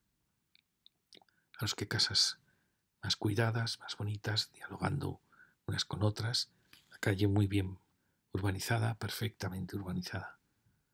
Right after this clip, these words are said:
Y la secuencia de casas todas en estos tonos, con arquitectura moderna, pero que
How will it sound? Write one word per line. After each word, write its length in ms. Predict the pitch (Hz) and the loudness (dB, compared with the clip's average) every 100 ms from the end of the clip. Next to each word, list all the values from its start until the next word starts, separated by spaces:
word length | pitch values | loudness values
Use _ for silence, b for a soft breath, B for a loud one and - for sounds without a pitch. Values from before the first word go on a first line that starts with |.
| _ _ _ _ _ _ _ | _ _ _ _ _ _ _
Y 140 | 127 131 | -4 -2
la 140 | 110 | 0
secuencia 520 | - - 143 151 151 | 0 2 2 2 0
de 100 | 139 | 0
casas 360 | - 120 123 - | 0 0 0 -2
todas 320 | 120 110 - | -2 -2 -2
en 80 | 110 | -4
estos 300 | - 107 - | -4 -6 2
tonos, 560 | 120 113 117 - - _ _ _ _ _ _ | 4 4 2 -2 -8 _ _ _ _ _ _
con 160 | - 107 | -8 -6
arquitectura 440 | - 110 - 110 | -4 -2 0 0
moderna, 540 | 101 104 135 123 131 151 | 2 2 2 2 0 -2
pero 200 | 120 107 | -4 -4
que 220 | 107 - | -4 -6